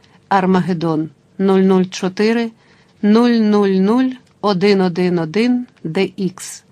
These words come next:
як охрестив його винахідливий, але не надто обережний програміст Олег Маліцький. На комп'ютері було встановлений голий дев'яносто восьмий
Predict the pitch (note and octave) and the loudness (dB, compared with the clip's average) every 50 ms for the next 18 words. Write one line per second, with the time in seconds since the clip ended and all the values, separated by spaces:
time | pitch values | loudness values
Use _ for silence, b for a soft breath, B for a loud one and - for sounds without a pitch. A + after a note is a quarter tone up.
0 | b b b b b b b b b b - A3 A3 G#3+ A3 A3 F#3 - G3 G3+ | b b b b b b b b b b 0 2 2 2 0 -2 -2 -2 -4 -6
1 | G3 - - C4 C4 B3 B3 B3 A3+ G#3+ A#3+ A3+ G3 G3 F#3+ F#3+ F#3 F#3 - B3+ | -6 -2 0 0 2 2 2 0 0 0 -2 -2 0 0 0 0 0 -2 -4 -6
2 | B3 G#3+ A3+ A#3 A#3 A3 A3+ A3 - _ - G#3+ G#3+ B3 B3 A#3 G#3+ G#3 G3+ G3 | -4 -2 -2 -2 -2 -2 -2 -4 -4 _ -4 -2 0 2 2 2 2 2 0 -2
3 | G3 F#3+ - F#3+ F#3 E3+ D#3+ F3+ F#3+ G3+ G#3 G3 - G3 F#3+ F#3+ - F3+ F3+ D#3+ | -4 -4 -4 -4 -2 0 -2 -2 0 -2 -2 -2 -2 -4 -4 -2 -4 -4 -2 -2
4 | F3 E3 E3+ F3 G3 F#3+ F#3+ - _ - F#3 E3+ E3 D#3+ - - F3 E3 D#3+ D3+ | -2 -2 0 0 -2 -2 -6 -14 _ -6 -4 -4 -4 -6 -6 -6 -6 -4 -4 -6
5 | D3 D3 - - _ - - D#3+ _ _ _ _ _ _ _ _ _ _ _ _ | -8 -10 -14 -16 _ -16 -16 -16 _ _ _ _ _ _ _ _ _ _ _ _
6 | b b b b b b b b b - G#3+ A3+ A3 - C4 A#3+ A3+ A#3+ C4+ D4 | b b b b b b b b b 2 2 2 2 4 0 0 2 2 2 2
7 | C#4+ D4 C4+ C4+ B3+ A3 A#3+ A#3 B3 B3 A#3+ - - A3+ A3 A3 A#3 A3+ A3+ A3+ | 2 2 2 2 2 2 0 0 0 -2 -2 -2 -2 0 2 2 2 2 0 0
8 | A3 G#3+ G#3 G3 E3 F3 A3 A3+ A3+ A#3 A#3 G3+ F3 F#3+ G3 F#3+ F#3+ F3+ F#3+ G3+ | 0 0 0 -2 0 0 -2 0 0 -2 -2 -2 -2 -2 0 0 2 2 0 0
9 | G3+ - - F#3+ F3+ E3+ F#3 F#3 F#3 - G3+ F#3+ F#3+ F#3+ F#3 | -2 -4 -6 -4 -2 -2 -2 -4 -2 -4 -4 -2 -2 -2 -4